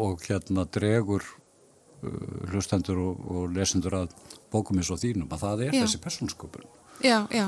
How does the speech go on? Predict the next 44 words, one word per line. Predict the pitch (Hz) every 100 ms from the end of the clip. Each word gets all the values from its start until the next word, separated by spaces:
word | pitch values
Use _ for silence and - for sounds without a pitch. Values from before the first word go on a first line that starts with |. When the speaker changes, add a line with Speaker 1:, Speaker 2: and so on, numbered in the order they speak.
| 190
Speaker 2:
mikið | - 208 208
rétt. | 196 -
Speaker 1:
Og | 107
í | 104
hverju, | - 110 101 101 85 73
í | 101
hverju | 101 - 95
þetta | 98 92
fólk | 104 -
er | 95
að | 87
lenda | 120 151 -
síðan | - - -
og, | - - -
og, | - - - -
og | -
Speaker 2:
Já. | - 220
Speaker 1:
það | 110 92 87
að, | 92
að | - 87 -
hérna | 98 - 92 87
einmitt | 92 90 87
að | 98
vera | 87 104 95
með, | 92 104 92 - - - -
með | - 92 98
fólkinu | 110 101 85 85
í, | 87
í | 76 - - - - - - - -
Speaker 2:
Algjörlega. | 208 143 107 -
Speaker 1:
því | 104
sem | 92 98 90
að, | 85 104 107
að | - 87 78
drífur | - 101 110 92
á | 85
dagana. | - 123 101 76 - - - - - - - -
Speaker 2:
Algjörlega. | 196 196 - 196 185 180 - - - -
Speaker 1:
En, | 131
en, | 180 - 170
en | - 156
þessi | 165 147 147
tími? | - 117 80 - - - - _ _ -
Speaker 2:
Já, | 226 214 208